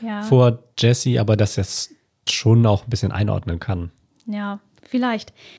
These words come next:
Speaker 1: Auf jeden Fall gehen die beiden dahin. Jesse bringt eine ziemlich große Tüte Meth mit und Tuco probiert das aus und
Speaker 2: Mhm.
Speaker 1: findet es natürlich Hammer und hält auch Jesse ein bisschen davon hin, dass er das auch schnupfen soll.
Speaker 2: Ja.
Speaker 1: Natürlich,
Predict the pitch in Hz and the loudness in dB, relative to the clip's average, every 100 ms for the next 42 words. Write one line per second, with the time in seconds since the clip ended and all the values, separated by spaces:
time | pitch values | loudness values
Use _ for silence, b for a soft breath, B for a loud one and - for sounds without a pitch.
0 | B 247 247 269 262 254 247 262 311 415 | B -2 2 2 2 -2 0 0 -2 -6
1 | - 254 240 226 226 214 233 277 330 262 | 0 2 2 0 0 -2 0 0 2 -2
2 | 247 240 240 240 226 220 - _ _ _ | -4 -6 -4 -2 -2 -4 -10 _ _ _
3 | 233 226 262 254 - 240 226 254 240 214 | -10 -2 0 -2 -2 -6 -4 -6 -4 -4
4 | 208 208 220 285 - - _ _ _ _ | -4 -4 -4 -4 -6 -20 _ _ _ _
5 | _ _ - 247 247 240 233 226 - _ | _ _ -4 0 2 2 0 -2 -10 _
6 | - 269 - 240 226 220 - _ _ - | -4 -4 0 0 0 -2 -8 _ _ -6
7 | 226 220 214 - 208 294 427 - 226 208 | -4 -4 -6 -6 -2 -2 -2 -2 -2 0
8 | 113 - 208 196 202 208 208 233 - 214 | -4 -6 -8 -6 -8 -12 -14 -16 -10 -8
9 | 208 226 339 b b b b b b b | -6 -6 -8 b b b b b b b
10 | - 294 294 285 294 302 - _ _ _ | 0 4 6 4 2 0 -12 _ _ _
11 | _ - 240 226 262 - 240 - 202 202 | _ -6 -4 -4 -8 -4 -4 -4 -6 -6
12 | 190 - 190 - 208 190 202 196 208 214 | -8 -8 -10 -10 -10 -8 -6 -6 -6 -8
13 | 233 254 294 220 - 208 185 - 214 - | -10 -10 -6 -8 -8 -12 -12 -12 -12 -10
14 | - 214 131 202 - 247 220 - | -12 -8 0 0 0 -2 -4 -8